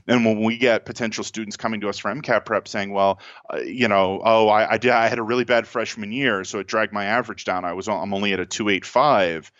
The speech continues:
The answer is you need to go back to school. You need to, you know, take a master's program, get straight A's,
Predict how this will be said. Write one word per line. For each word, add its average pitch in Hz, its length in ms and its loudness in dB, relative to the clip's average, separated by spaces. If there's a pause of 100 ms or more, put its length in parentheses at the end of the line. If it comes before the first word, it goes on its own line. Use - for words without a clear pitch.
(240)
The 120 180 2
answer 120 280 -2
is 101 140 -8
you 117 100 -4
need 120 160 -2
to 117 100 -8
go 107 120 2
back 101 220 0
to - 100 -14
school. - 560 -8 (280)
You 110 100 0
need 107 200 0
to, 101 220 2
you 107 60 -4
know, 104 100 -2
take 113 220 -2
a 120 60 0
master's 104 420 -2
program, 101 500 -2
get 95 200 -4
straight 101 340 0
A's, 90 500 -2